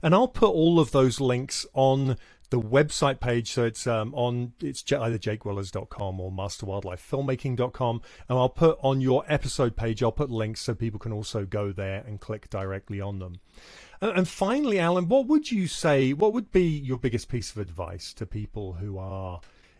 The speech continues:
in this place of, they know that this is what they want to do? You know, they're inspired, they're motivated, and we know how that can wane. And, you know, um, what is your piece of advice for people in that place of knowing this is what they want to do, but just unsure of how to get there?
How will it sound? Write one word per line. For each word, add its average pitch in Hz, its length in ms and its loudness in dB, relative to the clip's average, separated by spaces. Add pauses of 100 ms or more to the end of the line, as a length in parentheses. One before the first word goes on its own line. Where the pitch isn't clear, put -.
(160)
in 170 280 -2
this 156 240 -4
place 113 600 -6
of, 104 140 -6
they 123 140 0
know 143 640 4
that 123 240 -4
this 117 220 -4
is 104 120 -6
what 104 200 -8
they 104 120 -8
want 98 240 -12
to - 140 -14
do? 87 300 -12 (340)
You 110 100 -8
know, 104 120 -4
they're 107 160 -2
inspired, 117 920 -4
they're 110 260 -8
motivated, 107 800 -4
and 101 140 -6
we 110 140 -6
know 117 260 -4
how 104 300 -6
that 113 240 -6
can 104 340 -8
wane. 110 540 -4
And, 101 240 -6 (420)
you 120 160 -4
know, 107 380 -6
um, 117 320 -6 (120)
what 185 640 -4
is 190 160 -2
your 202 100 -2
piece 170 260 -4
of 170 80 -6
advice 139 440 -4
for 117 140 -6
people 147 400 -6
in 160 140 -6
that 151 200 -10
place 127 420 -8
of 113 80 -8
knowing 113 280 -8
this 110 180 -10
is 104 80 -12
what 110 160 -10
they 107 100 -10
want 104 260 -10
to - 60 -16
do, 104 220 -8
but - 240 -14
just - 240 -14
unsure 101 460 -8
of 87 80 -12
how 92 160 -10
to 92 100 -16
get 90 220 -14
there? 92 160 -16